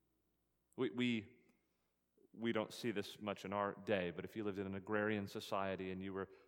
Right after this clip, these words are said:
to, uh, have some oxen driving the plow or something like that, you might put a yoke over them, wooden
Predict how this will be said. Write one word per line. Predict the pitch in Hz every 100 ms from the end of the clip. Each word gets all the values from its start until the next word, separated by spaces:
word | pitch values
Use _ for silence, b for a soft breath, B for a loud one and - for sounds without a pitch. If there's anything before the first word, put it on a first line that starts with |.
| _ -
to, | 98 92 92 b b -
uh, | 90 95
have | 101 -
some | 98 92
oxen | - 98 95 104 92
driving | 95 98 95 95
the | 98
plow | - 98 92
or | 92
something | 90 95 92 92
like | 92 92
that, | 98 90
you | 101
might | 101 -
put | 107
a | 95
yoke | 92 104 117 117 -
over | 98 95 95
them, | 90 87 82 90 92
wooden | 110 107 98